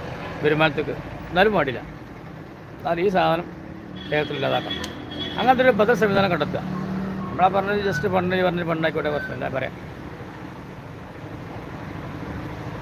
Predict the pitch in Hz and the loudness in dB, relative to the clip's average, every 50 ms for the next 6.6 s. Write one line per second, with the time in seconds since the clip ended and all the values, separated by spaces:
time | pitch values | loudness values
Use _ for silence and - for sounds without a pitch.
0 | - - - 175 370 302 302 - - 302 285 - - - - - - - - - | -8 -8 -4 0 0 2 4 4 4 4 2 0 -2 -4 -6 -6 -6 -6 -6 -6
1 | - - - - - - - - - - - - - 170 180 196 214 226 226 233 | -6 -8 -8 -8 -8 -8 -8 -8 -8 -8 -6 0 6 8 10 10 10 10 8 8
2 | 233 226 226 220 220 220 214 214 214 208 208 202 196 202 196 196 190 - - 180 | 6 4 4 2 2 2 2 2 4 6 8 8 8 8 6 4 4 2 2 2
3 | 175 175 180 180 175 175 170 160 156 156 156 151 151 147 151 147 143 139 131 127 | 2 4 4 2 2 0 -2 -4 -4 -4 -2 2 4 4 6 6 4 4 2 0
4 | 123 - - - - - - - - - 160 151 143 - 170 165 - - 165 160 | -2 -6 -6 -8 -10 -10 -10 -10 -6 -2 -2 -2 0 0 -2 -2 -2 -2 -2 -2
5 | 156 151 147 147 147 147 147 127 117 - 120 123 135 139 143 143 139 135 135 131 | 0 0 0 0 0 0 -2 -4 -6 -6 -4 -2 0 0 2 0 0 -4 -4 -6
6 | 131 131 139 151 156 - 175 170 160 160 156 151 | -6 -4 -6 -6 -4 -2 -2 -2 -2 0 0 0